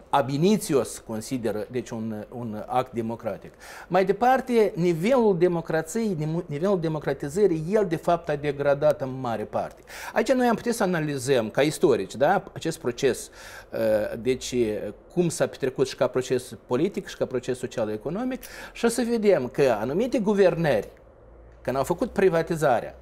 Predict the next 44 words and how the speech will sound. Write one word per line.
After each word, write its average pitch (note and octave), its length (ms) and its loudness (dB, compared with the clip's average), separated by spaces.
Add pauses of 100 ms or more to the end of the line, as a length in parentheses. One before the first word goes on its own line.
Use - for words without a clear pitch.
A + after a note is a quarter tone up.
(180)
idealul D#3+ 480 4
care G#3+ 220 2
a C#3 80 4
fost? A2 380 -4
Să - 180 -2
îi G3 60 4
împroprietărim C#3+ 720 0
și - 80 -10
să - 80 -4
le B2+ 60 0
dăm D3 180 2
posibilitatea C3+ 720 0
oamenii C#3+ 520 2 (260)
cu - 60 -6
inițiativa C3+ 500 0
proprie D3+ 440 0
să - 80 -12
se - 80 -8
îmbogățați. C#3 560 -4
Pe A2+ 80 -12
de A#2 80 -2
altă D3 220 4
parte, G3+ 440 2 (260)
nu D#3+ 180 0
am G3 160 4
ținut A3 340 2
cont, F3+ 460 0
economiștii F3 600 2
în D3+ 60 -2
primul C#3 260 -4
rând A#2+ 160 0
nu B2+ 80 0
au C#3+ 120 4
ținut B2 320 -6
cont D#3 360 0 (280)
că D3 380 6 (400)
în D3 160 -4
toată D#3+ 280 4
lumea D#3 600 0
puternici D3 560 0
sunt E3 240 0
monopolurile, C3+ 680 0
sunt E3+ 220 -4
corporațiile. F#3 760 2